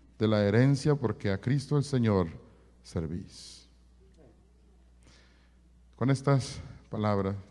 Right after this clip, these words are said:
queridos hermanos, quiero preguntarles, ¿están dispuestos a aceptar el llamado que Dios les hace a servirle?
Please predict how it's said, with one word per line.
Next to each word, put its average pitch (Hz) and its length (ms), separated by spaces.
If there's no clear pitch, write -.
queridos 95 680
hermanos, 95 680
quiero 113 200
preguntarles, 95 920
¿están - 240
dispuestos 120 840
a 98 140
aceptar 104 460
el 110 100
llamado 104 320
que 110 100
Dios 104 140
les 107 180
hace 113 240
a 104 60
servirle? 107 480